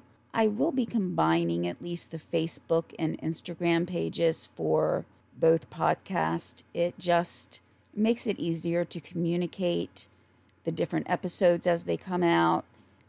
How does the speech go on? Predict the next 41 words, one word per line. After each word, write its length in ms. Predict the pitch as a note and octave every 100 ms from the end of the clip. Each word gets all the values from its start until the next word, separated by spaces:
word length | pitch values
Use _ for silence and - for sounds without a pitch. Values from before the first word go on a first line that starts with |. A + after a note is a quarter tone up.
| _ -
you 100 | E3
know, 200 | D#3+ E3+ _ -
to 120 | F#3+
make 160 | F3+ -
sure 240 | F#3 F3
that 220 | E3 D#3+
I'm 120 | D#3
following 440 | F3 E3 D#3+ D#3+ D#3
all 120 | D3
the 100 | D#3+
same 300 | - D#3 D#3+
people 480 | - G#3 F#3 F#3 F3+
and 260 | D#3+ D#3+ D#3
that 180 | D#3 -
each 200 | E3 -
episode 580 | E3 - D#3+ E3+ D3+ D3+
really 240 | D#3 D3+
gets, 600 | C#3+ C#3+ C#3 - - - - _ _ _ _ _ _
um, 320 | - D2 - -
the 80 | E3
same, 760 | - - E3 D#3 D3+ D3 D#3 D#3 - _ -
I 100 | D#3
guess 200 | D#3 E3
you 60 |
would 140 | D3 -
say, 180 | D3
listenership 760 | D3 D#3 D#3+ E3+ E3 - F3+ D#3+ -
or 280 | - A#2+ B2
listeners. 680 | E3+ F3+ E3+ E3+ E3 - - - _ _ -
I 260 | D#3 D#3 D3+
admit 420 | D3+ D#3+ E3 -
that 200 | D#3+ -
I 120 | D3+
do 140 | D3 D3+
not 440 | D#3 D#3+ E3+ F3 E3+
use 280 | D#3+ D#3+
social 400 | - D#3+ D#3 -
media 720 | D3+ D3+ D3 D3 - - F2 -
a 80 | -
great 440 | E2 D#3 D3 - E3
deal, 480 | G3+ F#3 F3+ F3+